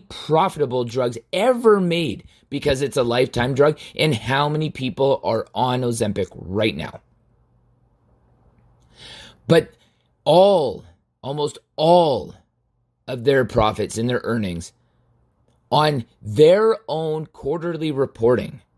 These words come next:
that you can go look up right now, and you can actually, because it's a publicly traded company, the company that makes Ozempic, you can go on their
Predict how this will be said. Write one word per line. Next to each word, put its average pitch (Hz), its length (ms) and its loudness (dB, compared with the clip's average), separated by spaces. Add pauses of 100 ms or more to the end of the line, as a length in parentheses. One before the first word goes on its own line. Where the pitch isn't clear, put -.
that 110 140 -4
you 185 360 4
can 196 260 2
go 160 200 4
look 151 320 0
up 107 240 -4
right 123 240 -2
now, 120 120 -6
and 101 140 -6
you 170 240 0
can 160 220 -2 (120)
actually, 139 380 -2
because 120 420 0 (240)
it's 135 200 0
a 147 80 6
publicly 147 520 -2
traded 127 460 0
company, 123 460 -4
the 127 100 -4
company 113 400 -4
that 104 240 -2
makes 123 300 -4
Ozempic, 95 420 -2 (300)
you 220 260 4
can 202 240 2
go 196 240 6
on 175 380 -2
their 147 200 2